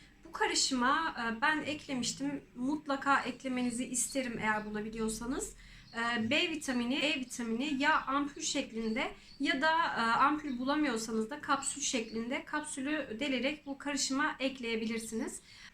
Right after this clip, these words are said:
Uygulama noktasında size tavsiye edeceğim ve bence çok önemli olan şey, özellikle bunu uygularken şöyle masaj yaparak uygulamanızı, e, öneririm. Uyguladıktan sonra da, e, ben çok fazla bekletiyordum zaten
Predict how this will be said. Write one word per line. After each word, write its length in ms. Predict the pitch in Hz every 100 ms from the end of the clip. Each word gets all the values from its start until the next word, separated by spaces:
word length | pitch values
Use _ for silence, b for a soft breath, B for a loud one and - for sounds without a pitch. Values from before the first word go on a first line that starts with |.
| -
Uygulama 500 | 262 269 320 359 381
noktasında 640 | 339 294 277 262 254 240
size 560 | 240 - 233 240 233 220
tavsiye 460 | 254 254 254 320
edeceğim 480 | 277 220 226 247 311
ve 160 | 262 226
bence 320 | 269 285 277
çok 240 | - 285
önemli 380 | 294 254 226 220
olan 320 | 214 220 220
şey, 360 | 220 311 339 440 B
özellikle 680 | 269 285 330 330 339 330 226
bunu 220 | 277 285
uygularken 800 | 285 277 294 320 320 269 262 320 B B
şöyle 440 | - - 381 285 294
masaj 580 | 262 254 269 330 294 269
yaparak 500 | 277 311 254 208 -
uygulamanızı, 880 | 226 214 226 220 220 214 214 208 - -
e, 40 | 214
öneririm. 800 | 214 - 233 240 226 226 277 381 -
Uyguladıktan 760 | 262 269 320 330 330 - 349 320
sonra 560 | - 370 339 285 220
da, 160 | 247 349 B B B -
e, 280 | 240 226
ben 420 | 262 320 330 277 -
çok 260 | 311 302
fazla 320 | 285 233 226
bekletiyordum 840 | 226 220 220 220 233 220 220 220 220
zaten 480 | 226 226 220 302 370